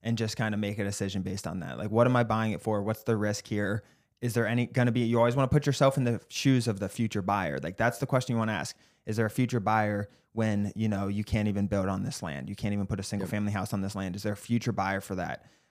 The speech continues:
Speaker 1: What does the future buyer look like? There's no way they're gonna buy that property for the same price as just a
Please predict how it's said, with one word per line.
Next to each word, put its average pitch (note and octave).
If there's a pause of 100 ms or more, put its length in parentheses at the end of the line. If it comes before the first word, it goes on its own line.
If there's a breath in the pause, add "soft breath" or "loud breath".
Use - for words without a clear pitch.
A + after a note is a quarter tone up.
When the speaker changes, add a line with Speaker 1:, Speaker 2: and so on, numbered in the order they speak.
(120 soft breath)
Speaker 1:
What A#2+
does B2
the A#2+
future A2+
buyer G2
look G#2+
like? -
There's A#2
no A#2+
way B2
they're A2
gonna F#2
buy F#2
that F2+
property G2
for F#2
the F2+
same G2+
price G2+
as F2
just -
a D#2+